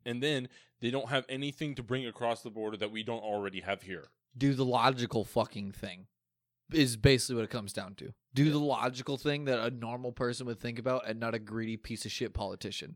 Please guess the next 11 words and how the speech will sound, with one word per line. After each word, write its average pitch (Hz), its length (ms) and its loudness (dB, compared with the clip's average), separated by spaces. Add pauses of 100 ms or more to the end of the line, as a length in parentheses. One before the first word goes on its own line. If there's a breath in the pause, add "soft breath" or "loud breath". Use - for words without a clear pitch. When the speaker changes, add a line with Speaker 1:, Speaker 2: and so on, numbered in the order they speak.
(140)
Speaker 1:
And 120 160 -8
here 165 180 0
comes 170 240 2
back 120 440 6
to 113 120 -10
where 110 240 2
Drew 104 260 -4
and 98 120 -2
I 95 160 0
stand 90 480 -6
politically. - 640 -14